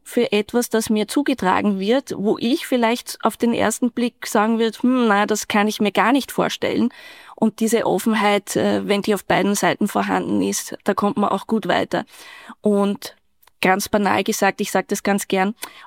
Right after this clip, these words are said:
Ordensleute sind nicht die einzigen Menschen, die gehorsam sein müssen. Weil wenn ich verheiratet bin, das klingt natürlich, wir verwenden das Wort so nicht mehr, aber ich kann auch, wenn ich verheiratet bin, nicht einfach tun und lassen, was ich will.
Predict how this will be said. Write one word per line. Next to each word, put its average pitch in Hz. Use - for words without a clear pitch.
Ordensleute 262
sind 240
nicht 294
die 285
einzigen 254
Menschen, 220
die 240
gehorsam 233
sein 190
müssen. 190
Weil 214
wenn 202
ich 294
verheiratet 226
bin, 233
das -
klingt 262
natürlich, 240
wir 214
verwenden 208
das 185
Wort 175
so 196
nicht 202
mehr, 190
aber 214
ich 220
kann 214
auch, 220
wenn 196
ich 208
verheiratet 208
bin, 214
nicht 208
einfach 190
tun 214
und 214
lassen, 190
was 196
ich -
will. 214